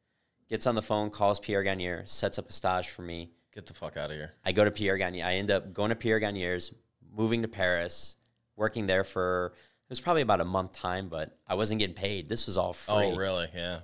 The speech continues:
Speaker 1: So again, this was, if you wanna learn, you gotta go to the spot and learn.
Speaker 2: Yeah.
Speaker 1: And, uh, I did that. Ended up moving back to Florida. After, after that, I moved back to Florida.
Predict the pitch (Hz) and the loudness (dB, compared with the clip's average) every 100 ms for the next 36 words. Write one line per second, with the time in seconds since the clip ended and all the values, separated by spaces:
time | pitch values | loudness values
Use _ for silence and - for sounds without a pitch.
0 | - - 107 104 101 107 101 - 95 - | -6 0 2 2 0 0 0 0 0 -2
1 | 104 - 92 107 131 156 185 156 135 139 | -4 -6 -2 2 4 6 8 6 4 -4
2 | 135 107 95 90 85 101 95 95 90 - | -8 0 2 2 4 4 6 4 0 0
3 | 85 80 90 85 90 87 95 95 92 87 | -2 -4 -8 -6 -4 -6 -10 -4 0 0
4 | 87 90 85 85 85 _ _ _ _ _ | -2 -4 -4 -4 -10 _ _ _ _ _
5 | _ - 92 131 110 101 104 101 - _ | _ -10 0 2 6 8 8 4 -6 _
6 | _ _ _ _ _ _ _ - - - | _ _ _ _ _ _ _ -20 -20 -20
7 | _ _ _ _ 117 113 113 110 110 107 | _ _ _ _ 4 6 6 6 2 2
8 | 98 98 101 104 - - 104 98 101 101 | 2 2 2 0 -2 -2 0 -2 -2 -4
9 | 107 - _ _ _ _ - - 98 90 | -8 -16 _ _ _ _ -16 -2 2 4
10 | 87 92 104 _ _ _ _ _ _ _ | 4 2 -2 _ _ _ _ _ _ _
11 | - 92 92 - 90 - 95 90 95 - | -8 -6 -6 4 4 4 4 4 4 -2
12 | 98 90 98 107 120 - 98 98 98 | -8 2 2 4 0 2 6 6 4